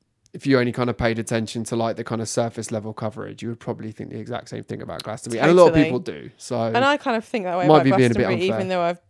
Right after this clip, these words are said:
Speaker 2: been there and know that it's not how it is portrayed, if you know what I mean. You do tend to,
Speaker 1: Mm.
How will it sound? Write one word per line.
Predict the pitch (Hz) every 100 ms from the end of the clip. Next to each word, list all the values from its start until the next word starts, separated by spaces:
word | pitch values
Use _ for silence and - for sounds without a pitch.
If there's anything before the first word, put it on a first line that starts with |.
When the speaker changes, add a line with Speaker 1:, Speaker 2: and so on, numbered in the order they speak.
| _ -
Speaker 2:
been | 202 208 190
there | 147 139 147 - -
and | 175
know | 170 165
that | 160 165
it's | - -
not | 180 156 -
how | 170 160
it | -
is | 170
portrayed, | - 185 175 170 214 -
if | 214 226
you |
know | 220
what | 208
I |
mean. | 220 226
You | 226
do | 214 208
tend | 196 202 185
to, | -
Speaker 1:
Mm. | 214